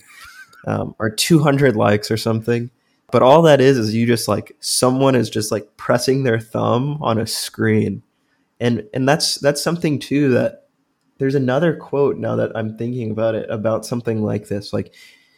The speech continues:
Speaker 2: uh, that Marcus Aurelius is, says, like, "Whenever you think that somebody is doing X, just boil that down to,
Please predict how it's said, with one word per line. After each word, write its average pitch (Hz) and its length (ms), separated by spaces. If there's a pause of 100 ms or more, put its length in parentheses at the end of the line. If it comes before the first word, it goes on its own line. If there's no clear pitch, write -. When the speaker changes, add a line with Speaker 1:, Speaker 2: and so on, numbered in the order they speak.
(160)
Speaker 2:
uh, 110 180
that 117 140
Marcus 123 420
Aurelius 110 500
is, - 180
says, 104 420
like, 107 260 (300)
"Whenever 131 360
you 143 240
think 123 340
that - 140
somebody 110 460
is 101 160
doing 104 420
X, - 560
just - 320
boil 123 380
that 113 300
down 104 480
to, 107 500